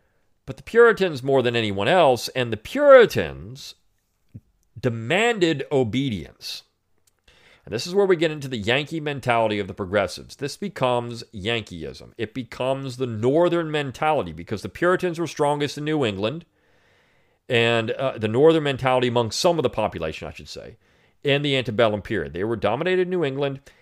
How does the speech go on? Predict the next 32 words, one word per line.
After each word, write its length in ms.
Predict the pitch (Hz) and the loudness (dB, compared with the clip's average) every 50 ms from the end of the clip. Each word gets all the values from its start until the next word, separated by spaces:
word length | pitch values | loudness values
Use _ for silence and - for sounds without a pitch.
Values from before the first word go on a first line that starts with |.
| _ _ _ | _ _ _
and 240 | 113 110 113 110 110 | -4 -4 0 2 4
they 140 | 127 147 | 4 4
wanted 300 | 151 151 156 160 160 143 | 4 4 2 2 2 0
to 100 | - 160 | -2 -4
ensure 400 | 160 139 120 - - 135 127 127 | -4 -4 -4 -2 2 2 4 4
that 160 | 113 120 120 - - | 2 0 -2 0 4
everyone 480 | 139 147 156 185 196 190 190 180 175 | 4 4 4 4 2 2 2 2 4
was 180 | 170 165 127 127 | 2 2 2 0
like 380 | 123 139 143 143 139 123 120 110 | 0 0 0 0 0 -2 -2 0
them. 260 | 123 131 104 82 71 | 2 2 2 0 -2
And 80 | 73 | -8
if 140 | 78 78 - | -12 -10 -8
you 100 | 107 104 | -8 -6
weren't, 420 | 98 101 123 165 214 254 254 156 - | 0 4 4 6 6 6 4 2 -2
you 180 | 151 151 127 | -4 -4 -4
had 220 | 117 151 165 165 151 | -2 -4 -4 -2 -2
to 40 | 151 | -4
be 140 | 147 151 135 | -4 -6 -8
forced 580 | - - _ - 254 262 247 180 - - - | -12 -14 _ -4 2 2 2 2 2 -4 -8
to 60 | - | -8
be 180 | 110 98 110 104 | -6 -4 -2 0
like 240 | 98 90 82 80 - | 0 0 -2 -4 -6
them. 200 | - 69 65 73 | -12 -14 -14 -12
Now, 80 | 82 90 | -10 -10
the 100 | 107 120 | -8 -6
Jeffersonians 920 | 113 - 202 220 220 220 185 - - 240 262 269 277 247 220 196 160 143 | -2 0 0 0 0 -2 -4 0 4 4 4 6 4 2 0 0 0 0
were 120 | 160 170 | 0 -2
in 60 | 160 | -2
stark 300 | 139 - 175 160 151 131 | 0 2 2 2 2 0
contrast 540 | - - 151 151 143 - - 101 87 80 - | -2 -2 -2 -2 -2 -2 -2 -2 -2 -4 -6
to 60 | - | -12
this. 340 | 73 73 55 - - - - | -14 -14 -16 -18 -20 -20 -20